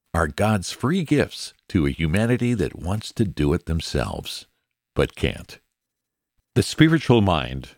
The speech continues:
and the mind of Christ. Paul ends First Corinthians chapter two like this. "The person with the Spirit makes judgments about all things,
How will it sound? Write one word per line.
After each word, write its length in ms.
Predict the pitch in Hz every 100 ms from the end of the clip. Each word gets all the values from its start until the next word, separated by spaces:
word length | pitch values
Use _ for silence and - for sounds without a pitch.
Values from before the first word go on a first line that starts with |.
| _
and 180 | 101 92
the 60 | 95
mind 360 | 113 127 80
of 100 | -
Christ. 540 | - 143 127 - - - _ _ _ _ _ _ _ _ -
Paul 220 | 170 190
ends 200 | 135 117
First 300 | - 117 -
Corinthians 500 | - 95 85 82 69
chapter 360 | - 107 - 78
two 180 | 95
like 240 | 78 69 -
this. 420 | 76 - - - _ _ _ _ _ _ _
"The 80 | -
person 380 | 165 190 160 120
with 120 | 104
the 60 |
Spirit 500 | 92 - 117 78 65
makes 280 | 71 78 -
judgments 640 | - 107 101 - 73 - -
about 240 | 73 73
all 160 | 78 71
things, 640 | - 85 57 - - -